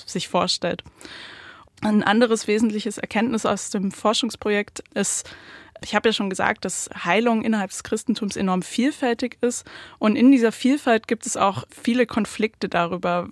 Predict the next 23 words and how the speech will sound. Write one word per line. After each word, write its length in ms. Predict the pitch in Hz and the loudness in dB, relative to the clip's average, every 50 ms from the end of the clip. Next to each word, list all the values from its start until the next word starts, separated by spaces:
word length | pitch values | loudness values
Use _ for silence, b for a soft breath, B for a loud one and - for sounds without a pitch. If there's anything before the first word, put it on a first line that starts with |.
| - - | -2 0
was 200 | 190 190 - - | 0 2 2 0
man 160 | 202 196 - | 0 0 0
eigentlich 260 | - 185 190 185 - | 0 -2 -2 -2 -4
von 160 | - 185 175 | -6 -4 0
Heilung 260 | 190 190 208 214 208 | 2 2 2 2 2
erwarten 460 | - - 175 180 190 208 220 - 240 - | 0 0 2 4 4 4 2 0 -2 -2
kann 280 | - 208 202 202 202 | 0 0 0 0 0
oder 240 | - 330 190 190 180 | 0 2 2 4 4
was 200 | 196 196 - B B B B B B B - | 4 4 2 B B B B B B B -4
eigentlich 260 | - 196 185 - - | -4 -2 -2 0 0
authentische 840 | 202 190 - - 226 214 220 240 226 247 226 - - - 220 208 208 - | 0 0 0 2 2 4 4 4 4 4 4 4 4 4 2 2 0 0
oder, 680 | 214 185 185 180 180 175 180 - - 190 180 175 175 | 0 0 2 2 2 2 2 0 0 0 0 0 0
äh, 40 | 175 190 - | -2 -2 -2
auch 180 | - - - _ _ _ _ | -4 -4 -4 _ _ _ _
irgendwie 280 | - 220 180 185 180 180 | -6 -4 -2 -2 -2 -2
gesunde 640 | 190 190 175 202 208 233 254 254 220 214 208 190 | -2 0 2 6 8 8 8 8 8 6 4 4
Heilung 460 | 190 185 190 202 202 185 175 175 170 | 4 4 4 4 2 2 0 -2 -2
bedeutet. 640 | - 190 - - 160 160 170 170 - 185 170 - - | -4 -4 -2 0 -2 -2 -2 -4 -6 -8 -8 -6 -6
Also 300 | - - 190 175 180 180 B B B B B B B B B B B B B _ | -4 -2 -2 0 -2 -2 B B B B B B B B B B B B B _
in 120 | - 208 202 | -2 2 2
meiner 240 | 190 196 190 - | 4 2 2 4
eigenen 320 | - 202 226 269 262 240 214 | 2 4 4 4 4 4 2
Forschung 640 | - - 233 226 226 - - 226 220 214 214 214 | 2 2 2 2 2 2 0 2 2 2 2 0